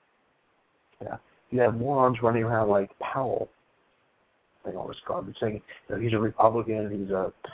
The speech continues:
you know, he's somewhat right of center, but not as right of center as some people would like him to be.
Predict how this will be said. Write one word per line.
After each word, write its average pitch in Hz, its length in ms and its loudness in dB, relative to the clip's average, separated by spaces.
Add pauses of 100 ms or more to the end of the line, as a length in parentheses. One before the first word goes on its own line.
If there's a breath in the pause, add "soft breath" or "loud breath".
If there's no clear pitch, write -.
(160)
you 202 80 2
know, 185 80 8
he's 175 180 0
somewhat 196 220 6
right 135 180 8
of 123 160 -2
center, 107 280 2
but 92 160 0
not 104 180 6
as 98 100 -2
right 110 160 6
of 107 140 -2
center 107 300 2
as 95 60 0 (260)
some 104 100 -6
people 110 240 0
would 120 120 4
like 107 300 4
him 110 140 -8
to 107 80 -2
be. 104 400 0